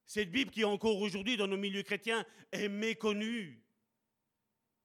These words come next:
Quand on parle de choses spirituelles, tu renvoies certains, ils font des grands yeux en disant, «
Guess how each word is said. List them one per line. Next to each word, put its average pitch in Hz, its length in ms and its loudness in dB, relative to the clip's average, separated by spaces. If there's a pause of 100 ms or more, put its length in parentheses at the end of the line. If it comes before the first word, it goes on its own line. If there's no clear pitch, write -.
(680)
Quand 196 200 -2
on 233 80 2
parle 247 260 4
de 226 100 0
choses 233 200 -4
spirituelles, 226 600 -2
tu 233 100 -8
renvoies 202 260 -4
certains, 240 320 -6
ils 226 100 -4
font 190 160 -12
des 196 100 -4
grands 196 180 -6
yeux 208 120 -10
en 226 40 -12
disant, « 196 320 -8